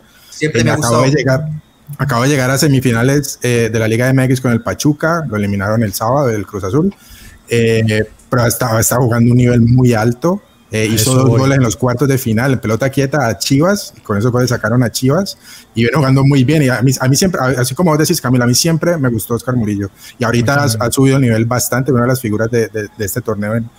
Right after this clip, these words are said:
Speaker 2: en México, así que a mí no me sorprendería si él juega de titular.
Speaker 1: Si vos
Speaker 3: A mí
Speaker 1: me
Speaker 3: también.
Speaker 1: preguntás en este momento, si vos me preguntás en este momento, ¿salgo con Davinson o salgo con Oscar Murillo? Voy a ciegas con Oscar Murillo.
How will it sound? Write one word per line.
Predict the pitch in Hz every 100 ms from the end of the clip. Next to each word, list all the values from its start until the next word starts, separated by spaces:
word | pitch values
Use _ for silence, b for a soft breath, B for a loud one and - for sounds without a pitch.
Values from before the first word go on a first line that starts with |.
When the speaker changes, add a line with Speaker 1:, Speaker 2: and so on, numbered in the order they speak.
| B B -
Speaker 2:
en | 104
México, | 139 151
así | 123
que | 135
a | 151
mí | 160
no | 185 190
me | 175
sorprendería | 160 139 131 117 117 160 233 - _ _
si | - -
él | 113
juega | 117 131 127
de |
titular. | 123 117 90 87 - -
Speaker 1:
Si | - - 151
vos | 185
Speaker 3:
A | 120
mí |
Speaker 1:
me | 127
Speaker 3:
también. | 143 127 135
Speaker 1:
preguntás | - -
en | 208
este | 208 214
momento, | 165 151 156 143 104
si | 151
vos | 151
me | 202
preguntás | 202 156
en | 170
este | 190
momento, | 165 147 147 135
¿salgo | 175 175 214
con | - 147
Davinson | 151 165 139 120 117 98 - B B
o | 131
salgo | - 170 196
con | 190
Oscar | 151 180 175
Murillo? | 151 160 202 208
Voy | 135 143 156 156 -
a | - 135
ciegas | - 196 208 208
con | - 143
Oscar | 143 156
Murillo. | 139 135